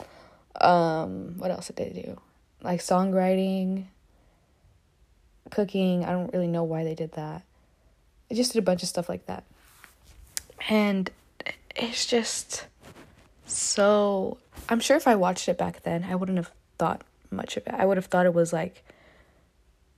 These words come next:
jarring, but I would have found it funny. I was like, "I can't believe they're doing this, like, in a funny way. Like, why are they doing that?" But I'm just so, like, just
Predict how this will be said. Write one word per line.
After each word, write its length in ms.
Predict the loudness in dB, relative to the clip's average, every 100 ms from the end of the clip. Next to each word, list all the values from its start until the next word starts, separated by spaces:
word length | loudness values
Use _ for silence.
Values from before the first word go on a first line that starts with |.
| -4
jarring, 560 | 4 6 6 2 0 4
but 120 | 6
I 60 | 6
would 100 | 4
have 80 | 2
found 240 | 2 2
it 100 | 0
funny. 280 | -2 0 0
I 40 |
was 140 | 0 -2
like, 260 | -4 -10 -4
"I 80 | -4
can't 200 | 0 0
believe 200 | 0 0
they're 100 | -2
doing 260 | 0 0
this, 160 | 0 -4
like, 200 | -8 -8
in 80 | -8
a 240 | -8 -8
funny 320 | -2 0 0
way. 240 | 0 -2 -2
Like, 200 | -6 -4
why 140 | -2
are 40 | -2
they 100 | -4
doing 260 | -4 -4 -6
that?" 200 | -8 -14 _ _ _ -20 _ _ _ _ _ _ _ _ _ _ -8
But 160 | -6 -4
I'm 120 | -4
just 320 | -2 0 0
so, 240 | 0 0 2
like, 300 | 0 -2 -6 -20 -18 -8
just 220 | -6 -6